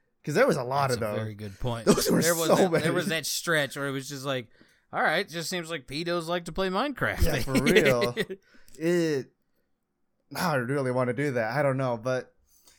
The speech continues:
Speaker 1: I think the only reason I'm gonna watch this Minecraft movie is because Jason Momoa is in it.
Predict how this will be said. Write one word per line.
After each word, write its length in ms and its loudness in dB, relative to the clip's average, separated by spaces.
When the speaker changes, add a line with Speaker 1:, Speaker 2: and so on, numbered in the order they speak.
Speaker 1:
I 120 4
think 200 -4
the 140 -6
only 240 -2
reason 340 -2
I'm 140 -4
gonna 180 -4
watch 340 -2
this 180 -10
Minecraft 520 -6
movie 340 -8
is 200 -10
because 320 -10
Jason 340 -10
Momoa 300 -10
is 80 -14
in 120 -10
it. 180 -14